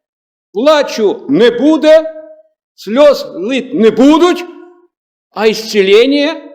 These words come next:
буде. І для цього буде використовуватися також дерево. Дивно. Як кажуть, з одного дерева пішло зло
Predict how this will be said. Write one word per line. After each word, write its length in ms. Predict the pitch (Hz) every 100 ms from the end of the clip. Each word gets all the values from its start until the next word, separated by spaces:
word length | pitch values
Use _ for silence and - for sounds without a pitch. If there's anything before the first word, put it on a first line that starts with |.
| _ _
буде. 760 | 127 127 123 139 127 - - - - _ _ _ _ _ _ _ _ -
І 120 | 180
для 200 | 156 190
цього 360 | 226 247 240
буде 260 | 233 220 202
використовуватися 1400 | 180 170 147 151 - 220 254 254 247 - 233 233 - - _
також 360 | 226 226 262 196
дерево. 600 | 247 247 226 208 190 - - - _ _ _ _ _ _ _ _ _ _
Дивно. 760 | 143 165 170 151 139 110 - - _ _ _ _ _ _ _ _ -
Як 400 | 185 - - -
кажуть, 380 | 208 190 190
з 40 | 208
одного 360 | 190 240 214
дерева 440 | 233 233 226 214 214
пішло 420 | 214 180 208 196
зло 600 | 170 196 214 233 -